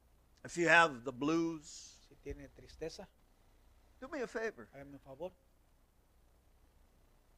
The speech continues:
Speaker 1: We need to leave that spirit.
Speaker 2: Necesitamos dejar ese espíritu.
Speaker 1: Because the more
Speaker 2: Porque lo más,
Speaker 1: we get in touch with that spirit,
Speaker 2: lo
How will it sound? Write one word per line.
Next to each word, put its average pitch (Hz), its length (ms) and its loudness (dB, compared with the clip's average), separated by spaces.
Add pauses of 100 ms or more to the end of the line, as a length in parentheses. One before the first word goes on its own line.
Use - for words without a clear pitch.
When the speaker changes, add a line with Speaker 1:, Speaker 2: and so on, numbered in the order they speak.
(180)
Speaker 1:
We 143 160 -6
need 160 580 -4 (260)
to 139 80 -8
leave 139 280 -2
that 120 160 -2
spirit. 123 580 -6 (180)
Speaker 2:
Necesitamos 165 360 -12
dejar 160 240 -12
ese 156 140 -18
espíritu. - 540 -14 (100)
Speaker 1:
Because 131 380 -4
the 123 100 -2
more 151 680 10 (200)
Speaker 2:
Porque - 240 -20
lo 123 100 -20 (120)
más, 175 220 -10 (240)
Speaker 1:
we 139 280 2
get 160 400 4
in 127 240 -4
touch - 600 -2 (500)
with 151 520 10
that 190 300 8
spirit, 214 600 6
Speaker 2:
lo 147 60 -12